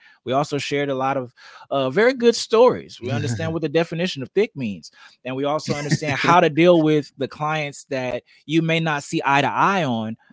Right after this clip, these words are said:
Speaker 1: but
Speaker 2: Mm-hmm.
Speaker 1: how you can grow through things with your clientele and how your clientele actually grow with you as a person, how they grow with you as you mature in your business.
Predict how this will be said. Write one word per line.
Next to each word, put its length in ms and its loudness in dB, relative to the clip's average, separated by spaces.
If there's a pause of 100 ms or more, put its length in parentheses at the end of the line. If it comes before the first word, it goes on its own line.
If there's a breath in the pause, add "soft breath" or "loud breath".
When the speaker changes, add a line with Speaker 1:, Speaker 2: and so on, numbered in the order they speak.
(120)
Speaker 1:
but 280 -2
Speaker 2:
Mm-hmm. 100 -8
Speaker 1:
how 140 -2
you 220 -2
can 200 -8
grow 300 -2
through 380 -6
things 280 -8
with 280 -6
your 100 -8
clientele 760 -6
and 100 -8
how 140 -6
your 140 -8
clientele 500 -12
actually 300 -12
grow 200 -4
with 180 -8
you 140 -6
as 180 -6
a 60 -14
person, 560 -8 (440 loud breath)
how 180 -6 (100)
they 100 -6
grow 200 -2
with 180 -6
you 140 -2
as 280 -6
you 140 0
mature 420 -4
in 140 -8
your 160 -8
business. 540 -6